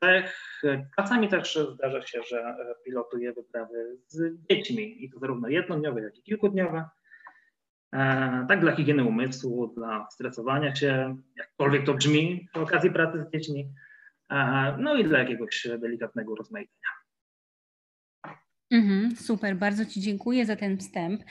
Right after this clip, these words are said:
Speaker 2: To może powiesz, czy w takim razie udało Ci się policzyć w tym, jakby nie było, wolnym czasie,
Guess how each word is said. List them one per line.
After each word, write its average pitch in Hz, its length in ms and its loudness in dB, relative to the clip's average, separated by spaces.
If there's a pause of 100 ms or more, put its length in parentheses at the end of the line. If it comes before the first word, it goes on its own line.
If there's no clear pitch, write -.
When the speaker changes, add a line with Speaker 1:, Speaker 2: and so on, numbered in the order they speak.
(360)
Speaker 2:
To 220 280 4
może 233 360 0
powiesz, 262 600 0
czy 220 140 -2
w 214 100 -10
takim 214 320 0
razie 220 320 2
udało 214 540 2
Ci 233 140 -6
się 214 180 -4
policzyć 208 760 -2
w - 100 -20
tym, 185 480 -2
jakby 190 320 0
nie 202 120 2
było, 190 240 0
wolnym 208 440 2
czasie, 220 460 0